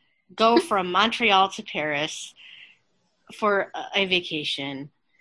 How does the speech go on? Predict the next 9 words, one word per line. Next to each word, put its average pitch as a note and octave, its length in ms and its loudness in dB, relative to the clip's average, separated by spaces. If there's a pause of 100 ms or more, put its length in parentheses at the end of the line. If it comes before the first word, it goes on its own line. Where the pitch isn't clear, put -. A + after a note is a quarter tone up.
(160)
and F#3 520 0 (460)
they A3 460 2
are F3 500 0
having A3 480 -2
dinner E3+ 640 -4
with E3 480 -8 (380)
Armand's E3 840 -2 (160)
godfa-, D#3+ 540 -2 (240)
godfather, D3 800 -2